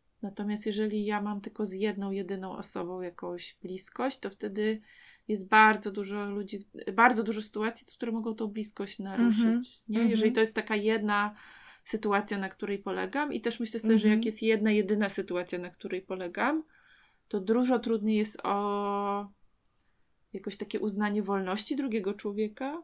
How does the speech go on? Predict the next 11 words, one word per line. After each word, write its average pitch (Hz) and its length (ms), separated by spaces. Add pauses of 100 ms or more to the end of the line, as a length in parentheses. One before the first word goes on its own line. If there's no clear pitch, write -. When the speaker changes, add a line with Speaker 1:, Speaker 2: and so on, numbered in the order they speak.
(140)
Speaker 2:
Mhm. 247 480
Speaker 1:
bo 208 80
ja 208 140
dużo 208 220
więcej 202 360
tracę, 269 440
jak, 214 380
jak 196 200
tą 196 180
jedną, 190 500
y, 202 40